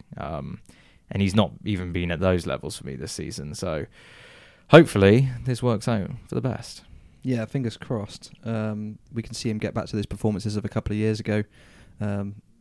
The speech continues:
Speaker 2: in and behind the strikers. Um, Coughlan switched to four four two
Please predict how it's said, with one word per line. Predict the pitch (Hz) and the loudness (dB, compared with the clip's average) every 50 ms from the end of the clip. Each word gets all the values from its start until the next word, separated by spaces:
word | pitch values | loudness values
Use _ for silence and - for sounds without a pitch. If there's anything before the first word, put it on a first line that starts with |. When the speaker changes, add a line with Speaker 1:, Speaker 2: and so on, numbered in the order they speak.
| - - | -14 -6
Speaker 2:
in | - 117 107 | -4 -2 -2
and | 104 104 | -2 -2
behind | 104 101 107 107 104 | -2 -2 -2 -2 -2
the | 104 | -4
strikers. | - - 123 110 104 - - 107 104 - - _ - - - - - - - - | -2 2 2 2 2 2 -2 -6 -10 -10 -12 _ -20 -20 -20 -20 -20 -20 -10 -2
Um, | - 120 120 123 123 120 - - _ _ _ _ _ _ _ _ - - - - - - - | 2 2 4 4 2 0 -4 -8 _ _ _ _ _ _ _ _ -20 -20 -20 -20 -20 -2 2
Coughlan | 196 196 - 196 185 175 165 | 2 4 6 4 4 2 2
switched | - - 185 - - - - | 2 2 2 2 2 -2 0
to | - 170 160 151 151 147 143 - | 2 4 4 6 4 4 2 2
four | - - 151 139 | 2 4 4 4
four | - 143 135 | 4 4 2
two | - - 139 139 170 | 4 4 6 6 6